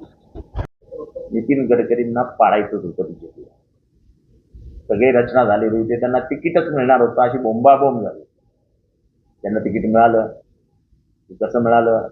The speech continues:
हे ज्याला समजतं त्याला बरोबर समजेल. त्याच्यामुळे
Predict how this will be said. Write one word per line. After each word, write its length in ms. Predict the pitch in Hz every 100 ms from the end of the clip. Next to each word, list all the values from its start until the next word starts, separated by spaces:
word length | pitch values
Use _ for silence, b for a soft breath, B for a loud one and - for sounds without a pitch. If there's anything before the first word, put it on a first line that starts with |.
| - _ _ _
हे 60 | 92
ज्याला 220 | 98 101
समजतं 380 | 113 117 113 101
त्याला 160 | 104
बरोबर 420 | 98 98 113 123 120
समजेल. 460 | 107 104 101 - _ _ _ _ _ _ _ _ _ _ _ _ _ _ _ _ _ _ - _ _ _ _ _ _ _ _ _ _ _ _ _ _ _ _ _ _ _ _ _ - _ _ _ _ _
त्याच्यामुळे 420 | - 147 190 202